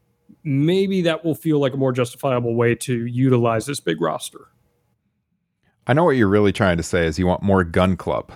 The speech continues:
Speaker 2: right?
Speaker 1: Do you know the backstory of how I got into wrestling?
Speaker 2: I do not.
Speaker 1: So
Speaker 2: Was that a good
Speaker 1: Bang-,
Speaker 2: segue?
Speaker 1: Bangor, Maine. <laughs>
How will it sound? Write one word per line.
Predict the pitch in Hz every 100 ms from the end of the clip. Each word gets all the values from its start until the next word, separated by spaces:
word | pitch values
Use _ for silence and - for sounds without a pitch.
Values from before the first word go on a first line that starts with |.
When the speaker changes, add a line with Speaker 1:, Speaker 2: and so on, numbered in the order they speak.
| - _ _ _ _
Speaker 2:
right? | 87 87 78 _ _ _ _ _ _ _ _ _ _ 151
Speaker 1:
Do | 135
you | 170
know | 175
the | 165
backstory | 147 160 156 - 175 165
of |
how | 139 151
I | 143
got | 143
into | 151 156 170
wrestling? | 180 180 196 208 185 - _ _ _
Speaker 2:
I | 98 92
do | 98
not. | 95 139 147 - _ -
Speaker 1:
So | 147 - 147 135 135 113 104 _ _ _ _ _ _
Speaker 2:
Was | 98
that | 104
a | 104
good | 143 180
Speaker 1:
Bang-, | 117
Speaker 2:
segue? | 120 143 147 95 101 143
Speaker 1:
Bangor, | 147 165 170 170
Maine. | 156 160 123 120 117
<laughs> | -